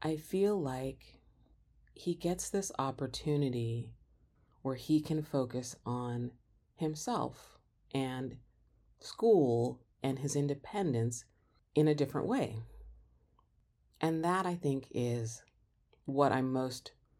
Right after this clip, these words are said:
looking forward to for him. It will be hard and it will be sad. And of course, right now, as I record this, I feel really supremely optimistic, and I'm sure that there are gonna be a myriad more of emotions that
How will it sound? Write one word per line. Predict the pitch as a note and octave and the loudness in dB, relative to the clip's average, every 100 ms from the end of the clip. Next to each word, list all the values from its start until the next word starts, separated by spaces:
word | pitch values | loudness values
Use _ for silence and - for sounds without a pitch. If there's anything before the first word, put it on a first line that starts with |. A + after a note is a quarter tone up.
| - | -8
looking | C#3+ C#3+ C#3 C3+ | -2 0 0 -4
forward | A2+ A2+ A#2 A2 A2 | -2 0 2 0 -2
to | - F2+ - | -2 -2 -2
for | - A2 | -6 -6
him. | A2 G2+ C#2+ - - _ _ _ _ - | -4 -6 -8 -14 -20 _ _ _ _ -4
It | - D#3+ | 2 4
will | E3 | 4
be | D#3 | 4
hard | C#3 D3 C3+ C3+ | 2 4 4 4
and | B2+ | 2
it | A#2 | 0
will | A#2 | -2
be | B2 A#2+ | -2 -4
sad. | A#2 - B2+ A#2+ A2+ A2+ - - - - _ | -4 -4 0 0 0 -2 -4 -16 -20 -20 _
And | - B2 | 0 2
of | A#2 | 2
course, | - B2+ A#2 | 0 0 0
right | C3 B2 | 0 2
now, | A#2+ A#2+ A#2 | 2 2 2
as | A#2+ | 0
I | A#2+ | 0
record | A#2 A#2 B2 A#2 A#2 | -2 -2 0 0 2
this, | A2+ A2+ - - - - - - - | 0 0 -6 -18 -20 -20 -20 -16 0
I | A#2+ | 2
feel | A2+ C3 B2+ | 2 2 0
really | B2 D#3 D3+ | 4 8 8
supremely | C#3 C3+ A#2 D3 C3 A#2+ - | 6 2 0 4 4 4 4
optimistic, | A#2 A2+ A#2 A#2 A2+ G#2+ - | 2 4 2 2 2 0 2
and | A2+ | 2
I'm | A2+ | 2
sure | A2+ C#3 A#2+ A2+ | 0 2 4 4
that | A2+ G#2 G2+ - - - | 2 0 0 -4 -14 0
there | A#2+ | 2
are | A#2 | 4
gonna | A#2 A2+ | 4 4
be | A#2 | 4
a | A2+ | 4
myriad | A#2+ A#2+ A#2+ A2+ | 4 2 4 4
more | A2 A2+ A2+ A2 - - | 4 2 2 2 -2 -4
of | A2 A2 A2 - | 0 0 -2 0
emotions | A#2 A#2 A#2 A2 G#2+ G2+ - | 4 6 4 2 0 -2 -2
that | A2 G#2 | 0 0